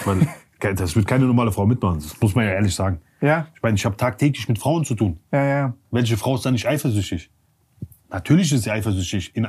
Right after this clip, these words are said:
Speaker 1: irgendeiner Form, Art und Weise. Aber sie weiß ja von klein auf, dass es, weißt du, das ist ja nix jetzt, äh, ich sag mal, Weltbewegendes. Für jemanden, der das weiß. Für andere ist es was ganz anderes. Was?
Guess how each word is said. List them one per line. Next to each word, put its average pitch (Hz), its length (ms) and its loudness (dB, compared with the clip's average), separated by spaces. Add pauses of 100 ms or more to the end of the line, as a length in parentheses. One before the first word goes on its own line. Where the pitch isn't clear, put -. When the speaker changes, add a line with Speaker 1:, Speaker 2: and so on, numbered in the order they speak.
Speaker 1:
irgendeiner 139 360 2
Form, 131 520 -2
Art 120 200 -2
und 104 120 2
Weise. 117 400 0 (500)
Aber 107 220 0
sie 107 160 4
weiß 135 260 0
ja 123 300 -2 (680)
von 104 220 0
klein 127 280 -2
auf, 117 380 -2
dass 101 240 -6
es, - 320 -6 (120)
weißt 127 200 -2
du, 123 60 0
das 98 260 -2
ist - 140 -10
ja 117 80 0
nix 131 340 0
jetzt, 120 320 -2
äh, 110 360 -2 (520)
ich - 120 -4
sag 127 180 -2
mal, 107 160 2
Weltbewegendes. 107 720 0 (320)
Für - 100 -2
jemanden, 117 540 4
der 120 100 2
das 110 180 0
weiß. 123 360 0 (500)
Für - 160 -8
andere 127 640 0
ist 101 120 -8
es 113 140 -2
was 123 140 -4
ganz 127 160 -4
anderes. 110 360 -4 (440)
Was? - 340 -8